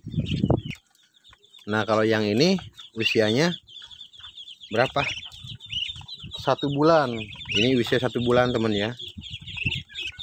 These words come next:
Oh, seperti itu. Kang Sigit pun masih ada satu tempat lagi, kandang kedua ya, di depan. Tapi bukan jumbo, itu yang di depan itu anak si-, entok superan. Eh,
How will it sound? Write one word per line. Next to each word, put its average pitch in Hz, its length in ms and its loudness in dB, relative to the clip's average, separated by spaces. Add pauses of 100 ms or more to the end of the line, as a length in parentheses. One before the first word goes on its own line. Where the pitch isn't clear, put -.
(400)
Oh, 95 160 -4
seperti 98 400 -6
itu. - 180 -8 (1600)
Kang 139 160 2
Sigit 151 240 2
pun 196 80 2
masih 185 240 4
ada 156 160 4
satu 143 160 2
tempat 143 320 2
lagi, 117 400 4 (240)
kandang 113 560 4
kedua 120 400 2
ya, 156 160 4
di 120 80 4
depan. 139 320 4 (720)
Tapi 120 240 2
bukan 147 320 4
jumbo, 147 560 6
itu 156 320 0
yang 139 160 2
di 131 80 4
depan 127 240 2
itu 147 160 4
anak 135 160 4
si-, - 160 0
entok 117 480 0
superan. 117 480 2 (800)
Eh, 92 240 -2